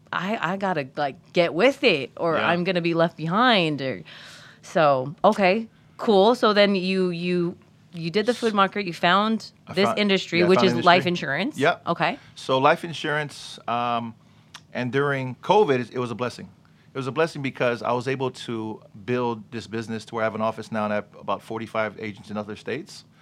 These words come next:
Speaker 1: That's incredible.
Speaker 2: But I,
Speaker 1: Congrats.
Speaker 2: thank you. But I built it through Zoom. Technology.
Speaker 1: Yes.
Speaker 2: So I literally was in my garage.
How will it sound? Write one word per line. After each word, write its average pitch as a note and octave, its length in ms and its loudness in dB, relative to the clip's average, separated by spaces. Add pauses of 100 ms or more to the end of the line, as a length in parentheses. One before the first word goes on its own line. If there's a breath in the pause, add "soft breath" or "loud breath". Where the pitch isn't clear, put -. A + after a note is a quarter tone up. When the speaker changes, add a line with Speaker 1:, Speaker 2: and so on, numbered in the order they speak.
(340 soft breath)
Speaker 1:
That's F3+ 160 -20
incredible. D#3 560 -8
Speaker 2:
But C#3+ 160 4
I, C#3 60 6
Speaker 1:
Congrats. C#3 380 -2
Speaker 2:
thank C3+ 200 -4
you. - 80 -10 (100)
But B2+ 120 2
I - 20 0
built D#3+ 220 0
it C#3 80 -10
through C#3 120 -4
Zoom. D3+ 240 -4 (920)
Technology. F3+ 520 0
Speaker 1:
Yes. A#3 880 4
Speaker 2:
So - 180 -2
I D#3 180 4
literally E3+ 640 2
was C#3 180 -4
in D#3+ 80 -2
my D#3 120 4
garage. A#2+ 440 -6